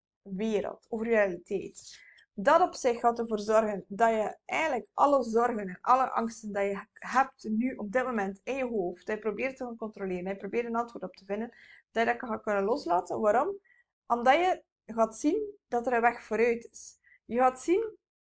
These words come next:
dat je eigenlijk aan het licht van die tunnel bent, dat er eigenlijk alles, alles al voorbij is. Dus dat nu tijd is om te leren hoe dat betekent, wat dat betekent om in die overvloedige versie van jezelf te stappen. En dat gaat ervoor zorgen dat je eigenlijk in staat bent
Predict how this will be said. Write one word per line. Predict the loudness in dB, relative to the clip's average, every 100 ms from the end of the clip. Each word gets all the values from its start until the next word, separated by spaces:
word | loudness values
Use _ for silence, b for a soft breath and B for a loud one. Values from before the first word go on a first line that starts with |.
| _
dat | -2
je | 0
eigenlijk | 0 0 0 0
aan | 0
het |
licht | -2 -6 -4
van | -4
die | -4
tunnel | -4 -4 -2
bent, | 0 0 0
dat | -2 -2
er | -2
eigenlijk | 0 0 0
alles, | 0 -2 -2
alles | -4 -2 0
al | -2
voorbij | -2 -2 -2 -2
is. | -4 -6
Dus | -6 -4
dat | -2
nu | -2 -2
tijd | 0 0 2
is | -2 -2
om | -2 -2
te | -2 -4
leren | -2 -4
hoe | -2 0
dat | 0 0
betekent, | -6 -6 -6 -6 -4
wat | 2 2
dat | 2 -4
betekent | -8 -8 -8 -8 -12 -2
om | 0 0
in | -4 -6
die | -4
overvloedige | -2 -2 -4 -6 -2 -2 0
versie | -2 -2 -4
van | -2
jezelf | 0 0 -2
te | -6
stappen. | -16 -12 -14 -14 _ B B B B
En | -4 2
dat | 4 4
gaat | 2 -2 -2
ervoor | -4 -6
zorgen | -2 -2 -2 -6 _ b b
dat | -4
je | -2
eigenlijk | 0 0 2 0 -4 _ _ _
in | -10
staat | -4 4 4 6
bent | 2 0 -2